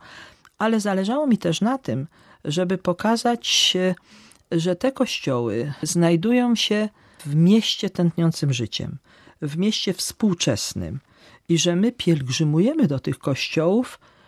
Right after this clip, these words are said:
żyjąc normalnym życiem. Że nie jest to tak, że my na Wielki Post zamykamy się, izolujemy od wszystkich i potrafimy wtedy w takim świecie kontemplować. Problem polega na tym, że człowiek idzie do kościoła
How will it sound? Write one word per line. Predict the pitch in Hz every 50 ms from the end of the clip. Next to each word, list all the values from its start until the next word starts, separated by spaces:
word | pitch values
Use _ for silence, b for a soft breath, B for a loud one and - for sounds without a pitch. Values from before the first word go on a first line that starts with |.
| b b -
żyjąc | 143 139 - 240 254 247 240 220 - -
normalnym | 180 180 170 170 170 170 170 160 151 135
życiem. | 123 131 110 - - - 82 - 139 - _ _
Że | 156 143 160 156
nie | 175 214
jest | 254 277 - -
to | - 180
tak, | - - 185 185 170
że | 165 165
my | 170
na | 170 165 160
Wielki | 151 165 160 - - 151
Post | - - 156 147 - - - b b b b
zamykamy | - 117 135 180 196 208 202 180 - 156 143 143 143 143
się, | - - 180 185 202 220 - _ _ _ _
izolujemy | 269 254 196 - 190 180 175 170 165 165 165 160 147
od | 135 123 -
wszystkich | - - - 170 165 - - - 254 269 262 - B B B B B B B B B B _
i | - 262
potrafimy | 254 - 165 160 - 180 175 170 - 220 214 208 185
wtedy | - - - 202 185 185
w | -
takim | - 170 170 - 185 170
świecie | - - 160 156 - 156
kontemplować. | - - 151 147 139 143 139 131 123 123 127 - 90 - - - B B B B B B 208 B B B
Problem | - - 247 294 285 269 220 196 170
polega | 180 165 160 156 151 143
na | 151 185 202
tym, | 196 - - 104 110 110 - -
że | 139 - 156 147 147 156
człowiek | - - - 180 175 180 170 -
idzie | - 170 208 214
do | 220 208
kościoła | - 196 - - - - 131 123 123 123 123